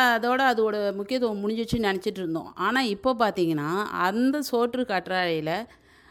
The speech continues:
வந்து என்ன பண்ணி கொடுக்குறாங்கன்னா, நம்ம வந்து,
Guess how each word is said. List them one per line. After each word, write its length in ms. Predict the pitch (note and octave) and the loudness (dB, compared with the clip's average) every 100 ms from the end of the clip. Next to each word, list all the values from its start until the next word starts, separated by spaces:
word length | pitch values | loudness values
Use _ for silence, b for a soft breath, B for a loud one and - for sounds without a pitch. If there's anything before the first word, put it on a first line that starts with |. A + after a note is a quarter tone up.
| b b b | b b b
வந்து 240 | G3 A3 | 0 2
என்ன 220 | A3+ G3+ A3 | 2 2 0
பண்ணி 220 | G#3+ F#3+ | -2 -2
கொடுக்குறாங்கன்னா, 640 | F3+ F3 F3 E3 D#3+ D#3+ B3+ D#4+ C#4+ b b b _ _ _ _ _ b b b | -2 -2 -2 -4 -2 0 0 0 -6 b b b _ _ _ _ _ b b b
நம்ம 260 | F#3+ G3+ | -2 2
வந்து, 600 | F#3 F3+ G#3+ A3+ G#3+ F3+ | 4 4 6 4 4 2